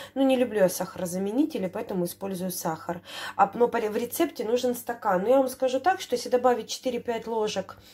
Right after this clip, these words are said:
э, сахара, то будет, м, так как яблочки же еще сами по себе сладкие, мы в яблоки добавили немного сахара, потом пирог получается довольно сладкий. Теперь выливаем в яйца пятьдесят грамм растопленного сливочного масла.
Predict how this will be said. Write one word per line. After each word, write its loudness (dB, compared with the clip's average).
э, -2
сахара, 4
то -6
будет, -4
м, -8
так -4
как -12
яблочки 4
же -6
еще -6
сами -4
по -10
себе -6
сладкие, -2
мы -2
в -6
яблоки 6
добавили -2
немного -2
сахара, -6
потом -2
пирог 4
получается -6
довольно -2
сладкий. -4
Теперь 4
выливаем 6
в -6
яйца 2
пятьдесят 2
грамм 4
растопленного 0
сливочного -4
масла. 0